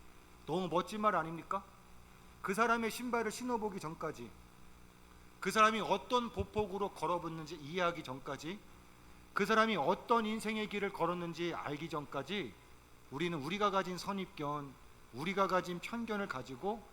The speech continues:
그 사람을 평가하거나 정죄하면 안 되는 거예요. 그런데 여러분, 세상에서, 세상 사람들은 "저 사람이 왜 그런 말을 했을까?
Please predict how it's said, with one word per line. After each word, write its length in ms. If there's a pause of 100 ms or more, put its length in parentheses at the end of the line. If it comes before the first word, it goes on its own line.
(280)
그 140
사람을 600
평가하거나 840 (340)
정죄하면 680 (260)
안 220
되는 260
거예요. 240 (1040)
그런데 260
여러분, 540 (640)
세상에서, 680 (380)
세상 280
사람들은 640 (760)
"저 160
사람이 320
왜 160
그런 240
말을 260
했을까? 540